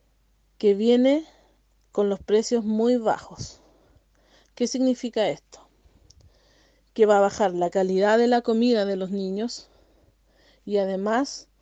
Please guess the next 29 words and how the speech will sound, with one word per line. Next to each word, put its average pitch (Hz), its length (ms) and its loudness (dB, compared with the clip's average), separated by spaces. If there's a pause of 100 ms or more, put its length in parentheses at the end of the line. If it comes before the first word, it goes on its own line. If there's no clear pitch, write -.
(400)
nos 202 200 -4
va 208 60 0
a 202 60 0
afectar 214 420 -2
a 226 60 2
nosotros 214 420 -6
como 208 200 -4
trabajadores, 180 960 -6 (920)
¿ya? 202 320 -6 (640)
Porque, 214 640 0 (680)
a 220 120 0
ver, 190 200 2
aquí 240 240 0
no 269 160 4
solamente 285 560 0
está 262 140 -6
en 240 100 -4
juego 269 580 -4
las 214 160 -6
manipuladoras, 202 1000 -4 (1160)
¿ya? 202 320 -4
Nuestra, 214 500 -2
nuestra 220 340 -2
manifestación 214 760 -4
no 247 60 0
es 247 80 -4
solo 277 260 0
por 262 100 0
nosotras. 226 760 -4